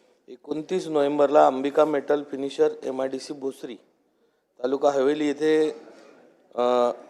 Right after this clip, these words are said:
ॲल्युमिनियम चॅनलचं पावडर कोटिंगचं काम त्या कंपनीत होत असते. त्यामध्ये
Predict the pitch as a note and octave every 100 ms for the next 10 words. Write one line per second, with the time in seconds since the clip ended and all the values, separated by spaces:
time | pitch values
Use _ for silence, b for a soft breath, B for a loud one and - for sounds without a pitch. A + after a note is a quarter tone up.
0 | - B2 C#3+ D#3 D#3+ E3+ F3+ F3 D3+ D3
1 | D3+ D3+ F3+ F3 D3 D3 E3 E3 D#3 D#3+
2 | D#3+ D#3 E3 D#3 D#3+ D#3 D3+ C#3+ D3 D3
3 | C#3 C3 C3+ - C#3+ - _ _ _ _
4 | _ _ _ _ - C3+ D3 C#3+ D#3+ E3
5 | E3